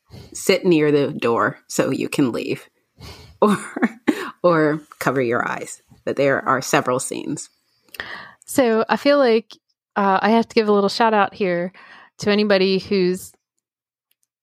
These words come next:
Speaker 2: uh, concerned about animal testing on animals in the U S and the
Speaker 1: Mm-hmm.
Speaker 2: fact that, you know, dogs and beagles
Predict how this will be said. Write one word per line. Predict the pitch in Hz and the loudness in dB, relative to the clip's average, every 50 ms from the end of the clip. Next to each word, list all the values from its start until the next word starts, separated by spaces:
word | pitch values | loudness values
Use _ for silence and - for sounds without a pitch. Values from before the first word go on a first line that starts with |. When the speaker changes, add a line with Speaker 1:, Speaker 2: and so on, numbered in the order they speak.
| _ - | _ -6
Speaker 2:
uh, | 180 165 151 139 135 - - | -2 -2 0 -2 -2 -4 -4
concerned | - 208 208 - 226 220 208 214 214 | -2 -2 0 2 2 2 2 2 2
about | 202 196 180 175 175 - - - _ _ _ _ _ _ _ _ _ _ - | 2 2 2 2 2 2 0 -4 _ _ _ _ _ _ _ _ _ _ 0
animal | 202 196 196 196 196 | 0 2 2 2 0
testing | - - 196 190 - - 214 208 196 190 190 190 196 208 - - | 2 2 0 0 0 0 0 2 2 0 0 -2 -4 -8 -4 -2
on | 180 180 175 180 | 0 0 0 0
animals | - 185 180 185 190 185 180 180 175 180 - | 0 0 0 0 2 2 2 2 0 -2 -4
in | - - 185 180 | -4 -2 0 0
the | 180 175 | 0 0
U | 175 180 180 | 0 2 2
S | 175 180 185 170 165 175 - - - | 4 4 4 2 -2 -6 -10 -6 -4
and | - 175 170 | -2 0 0
the | - | 0
Speaker 1:
Mm-hmm. | 175 - | 0 0
Speaker 2:
fact | 185 - - - - | 0 -2 -2 -2 0
that, | - 175 165 - - - | 0 2 2 2 0 -4
you | 202 190 175 | -4 -2 -2
know, | 170 165 | 0 0
dogs | 165 170 160 160 170 180 185 185 185 180 | 2 2 4 4 4 2 0 -2 -2 -2
and | 175 170 | -2 -2
beagles | 165 175 175 175 180 175 196 196 190 190 - - - | -4 -6 -4 -2 0 0 0 0 0 -2 -4 -4 -6